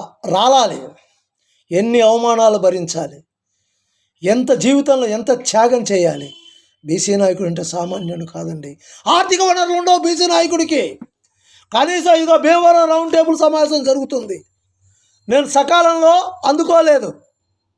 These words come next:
కారణం ఏంటంటే నాకు బస్సులో వెళ్ళటానికి ఆర్థిక సౌకర్యం లేదు, ట్రైన్లో వెళ్ళవలసి వచ్చింది. బీసీ నాయకులు తమ జీవితాలను త్యాగం చేస్తున్నారు. స్వతంత్రం వచ్చి ఎన్నాళ్ళు అయింది, ఎన్నేళ్ళు అయింది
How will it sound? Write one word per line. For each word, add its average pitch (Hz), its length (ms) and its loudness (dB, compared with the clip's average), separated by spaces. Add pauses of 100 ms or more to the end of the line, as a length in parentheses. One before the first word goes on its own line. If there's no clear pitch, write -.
(400)
కారణం 294 400 0
ఏంటంటే 269 480 2 (440)
నాకు 247 240 0
బస్సులో 233 340 2
వెళ్ళటానికి 254 520 0
ఆర్థిక 247 320 0
సౌకర్యం 240 460 -2
లేదు, 196 260 -4 (320)
ట్రైన్లో 247 320 2
వెళ్ళవలసి 214 400 -4
వచ్చింది. 170 340 -20 (1500)
బీసీ 160 280 -2
నాయకులు 269 380 2
తమ 269 220 2
జీవితాలను 294 440 0
త్యాగం 302 340 0
చేస్తున్నారు. 285 500 -4 (600)
స్వతంత్రం 339 580 2
వచ్చి 349 260 0
ఎన్నాళ్ళు 359 300 2
అయింది, 339 360 -4 (600)
ఎన్నేళ్ళు 381 460 2
అయింది 330 300 -2